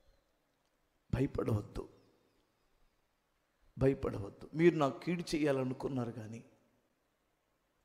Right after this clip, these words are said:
దేవుడు నాకు మేలే చేశాడు. దేవుడు నాకు ఇంత మేలు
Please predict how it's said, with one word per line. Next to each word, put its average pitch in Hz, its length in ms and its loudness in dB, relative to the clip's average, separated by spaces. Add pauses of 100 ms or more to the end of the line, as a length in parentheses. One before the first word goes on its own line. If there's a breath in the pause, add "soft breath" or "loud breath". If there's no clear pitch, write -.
(160)
దేవుడు 147 340 2
నాకు 123 340 -2
మేలే 127 500 -4 (840)
చేశాడు. - 460 -8 (840)
దేవుడు 254 360 6
నాకు 220 280 8
ఇంత 180 180 0
మేలు 175 280 0